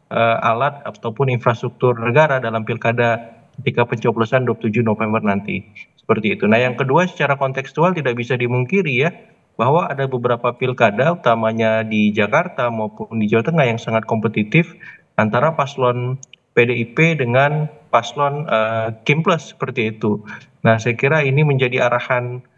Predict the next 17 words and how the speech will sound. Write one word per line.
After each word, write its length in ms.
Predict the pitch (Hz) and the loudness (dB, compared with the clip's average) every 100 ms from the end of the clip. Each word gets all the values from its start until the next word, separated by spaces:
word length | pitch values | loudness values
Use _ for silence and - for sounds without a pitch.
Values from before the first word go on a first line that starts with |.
| _ _ 113 | _ _ -2
eh, 180 | 117 113 | -2 0
penting 540 | 127 123 160 160 160 | -2 0 0 2 2
dari 240 | 123 123 123 | 0 -2 -4
Ibu 120 | 120 | -4
Mega 440 | 123 120 113 151 139 | -2 -2 -2 -2 -2
untuk 320 | 123 135 135 | -4 -4 -2
memastikan 580 | 127 123 - - 165 156 | -2 -2 -6 -4 0 0
bahwa 360 | 127 131 127 | -2 0 -2
kompetisi 680 | 123 123 123 127 120 160 151 | -2 -4 -2 -2 0 2 4
yang 360 | 123 123 123 131 _ _ _ - | 2 0 -4 -10 _ _ _ -2
berlangsung 560 | 135 127 127 - 160 | 2 2 -2 -2 -2
secara 400 | 143 131 127 123 | 0 0 0 0
elektoral 480 | 123 123 127 135 139 | -2 -2 0 2 0
di 240 | 123 120 120 | -2 -2 2
dua 160 | 123 | 2
tempat 320 | 123 139 131 | 0 -2 -2
itu 400 | 139 143 143 160 | -4 -6 -6 -6